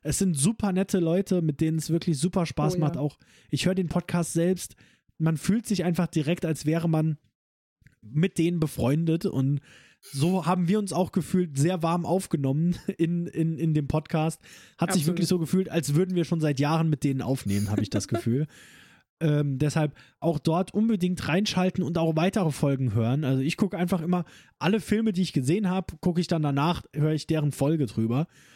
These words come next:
Speaker 1: So als Empfehlung. Ähm, schaltet da unbedingt rein. Genau. Und das war's dann auch mit den Abkündigungen. Jetzt kommen die,
Speaker 2: <laughs>
Speaker 1: die typischen Punkte wie,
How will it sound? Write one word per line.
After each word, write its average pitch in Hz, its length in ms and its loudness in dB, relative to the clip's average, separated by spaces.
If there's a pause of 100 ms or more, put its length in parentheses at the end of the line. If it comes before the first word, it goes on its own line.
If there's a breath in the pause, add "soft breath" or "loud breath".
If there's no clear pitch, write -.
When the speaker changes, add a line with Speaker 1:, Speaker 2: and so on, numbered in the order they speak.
(180 soft breath)
Speaker 1:
So 143 140 -2
als 135 200 -2
Empfehlung. 143 640 0
Ähm, 135 360 0 (500 soft breath)
schaltet 156 400 0
da 147 40 2
unbedingt 156 480 0
rein. 147 280 0 (640 soft breath)
Genau. 165 600 -2 (460 soft breath)
Und 170 580 -2 (640)
das 160 220 -2
war's 185 220 2
dann 196 120 0
auch 156 160 -2
mit 180 140 2
den 170 80 0
Abkündigungen. 220 800 0
Jetzt 165 260 0
kommen 175 360 0
die, 147 520 0
Speaker 2:
<laughs> - 80 -8
Speaker 1:
die 151 140 0
typischen 175 680 -2
Punkte 180 580 0
wie, 170 240 2